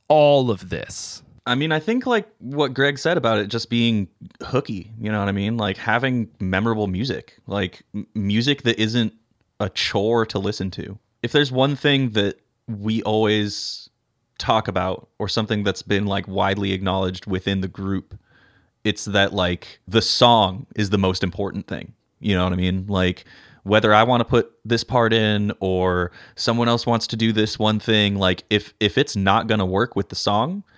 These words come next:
Speaker 2: like, it needs to be viewed as a secondary. And I think that we're always, you know, from song to song being like, "What's gonna make this the, the best version that it can be?"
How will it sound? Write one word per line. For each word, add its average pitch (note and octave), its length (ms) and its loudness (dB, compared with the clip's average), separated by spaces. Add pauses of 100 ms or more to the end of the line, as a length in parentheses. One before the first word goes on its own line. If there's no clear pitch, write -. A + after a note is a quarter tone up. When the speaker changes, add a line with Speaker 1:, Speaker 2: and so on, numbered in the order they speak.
(680)
Speaker 2:
like, G2 320 2
it G#2 120 0
needs G2+ 300 0
to G2 140 -6
be F#2 240 -2
viewed F#2 560 -2
as F2+ 180 0
a F2 60 -8
secondary. - 680 -8 (220)
And G2+ 100 2
I G2 80 4
think G2+ 260 0
that F#2+ 340 0
we're F#2+ 400 -2
always, F#2+ 760 0 (360)
you A2 120 0
know, F2+ 140 0
from G2 240 0
song G#2+ 340 2
to - 80 -12
song F2+ 560 0 (600)
being G2 260 2
like, F2+ 160 0
"What's F#2+ 380 0
gonna G2 160 2
make F2+ 240 0
this F#2+ 160 -4
the, F2+ 140 -6 (360)
the G2+ 140 0
best F2 400 0
version F2+ 580 -6
that F#2 140 2
it E2+ 100 -4
can F2+ 160 -6
be?" F2 320 -10